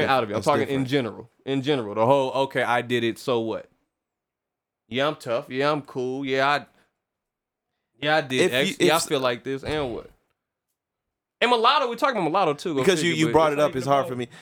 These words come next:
Speaker 1: You brought it up,
Speaker 2: You
Speaker 1: so
Speaker 2: know
Speaker 1: it's
Speaker 2: what I mean?
Speaker 1: hard for me to disconnect now. But if, if I'm, if, if I'm Gucci Mane, right?
Speaker 2: Mm.
Speaker 1: And I've held this in for fifteen years.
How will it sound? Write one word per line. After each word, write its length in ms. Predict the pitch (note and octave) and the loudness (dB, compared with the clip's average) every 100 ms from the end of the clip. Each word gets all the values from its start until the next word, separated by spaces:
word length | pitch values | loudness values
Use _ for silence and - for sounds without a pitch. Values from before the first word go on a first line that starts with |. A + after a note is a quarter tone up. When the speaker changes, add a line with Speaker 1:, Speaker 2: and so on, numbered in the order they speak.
| - | -8
Speaker 1:
You 120 | D3+ | -2
brought 200 | D#3+ F#3 | 2 2
it 80 | E3 | 4
up, 140 | E3 E3+ | 0 2
Speaker 2:
You 40 | |
Speaker 1:
so 60 | D#3+ | 0
Speaker 2:
know 60 | |
Speaker 1:
it's 80 | F3+ | 4
Speaker 2:
what 60 | D3+ | 2
I 20 | |
mean? 80 | C#3 | 2
Speaker 1:
hard 20 | |
for 60 | C3 | -2
me 120 | A#2+ | -2
to 80 | G#2+ | -2
disconnect 520 | A#2 - A2 G#2 E2+ | -4 -4 -6 -6 -6
now. 180 | C#2+ C#2 | -12 -8
But 280 | D#2 G#1 - _ _ _ _ _ _ _ _ _ _ _ | -6 -8 -10 _ _ _ _ _ _ _ _ _ _ _
if, 300 | B2 A#2 - - _ | 0 0 -4 -18 _
if 200 | A2 G2+ | -8 0
I'm, 220 | C3 C3 - | 0 0 -2
if, 260 | G#2+ - - | -6 -6 -6
if 160 | A2 C3 | -4 0
I'm 200 | B2 B2 | -2 -2
Gucci 340 | G#2+ F#2+ - | -6 -8 -8
Mane, 180 | C#2 B1 - _ _ - | -12 -14 -18 _ _ -12
right? 280 | F#2+ G2+ - _ _ _ _ | -8 -8 -10 _ _ _ _
Speaker 2:
Mm. 280 | A2+ G#2+ F#2+ - _ - | -10 -8 -10 -18 _ -4
Speaker 1:
And 120 | A#2+ | 0
I've 140 | A#2+ A#2 | 0 2
held 260 | A#2+ A2 | 0 0
this 220 | A2+ G#2+ | -2 -2
in 180 | G2+ G2 | -4 -6
for 120 | F#2+ | -8
fifteen 680 | - - A2+ - - A2 G#2 | -8 -4 -4 -4 -6 -4 -4
years. 580 | G2 F2+ C2+ - - - | -4 -6 -8 -14 -20 -20